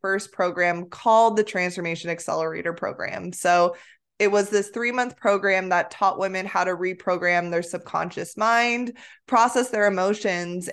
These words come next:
and manifest what they truly wanted out of life. And women loved it so much that they wanted to continue the journey together. And I was like,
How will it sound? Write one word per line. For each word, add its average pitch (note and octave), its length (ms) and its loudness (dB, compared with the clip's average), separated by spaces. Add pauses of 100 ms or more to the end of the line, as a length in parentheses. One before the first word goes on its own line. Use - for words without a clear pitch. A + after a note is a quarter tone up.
and F3+ 240 -2
manifest B3+ 480 2
what A3+ 100 -6
they G#3 120 0
truly F#3+ 420 -2
wanted D#3+ 520 -2
out D3+ 140 0
of E3+ 160 -8
life. - 360 -4 (540)
And G3 380 2
women G#3+ 280 4
loved A#3 300 4
it B3 160 0
so G3+ 140 0
much F3+ 320 0
that G3 180 2
they G#3 120 2
wanted G3+ 600 -2
to G#3 80 -8
continue F3+ 500 -6
the F3+ 100 0
journey B3+ 360 0
together. D#3+ 560 -2 (420)
And G3+ 140 4
I G3+ 80 4
was G3+ 200 2
like, F#3 480 2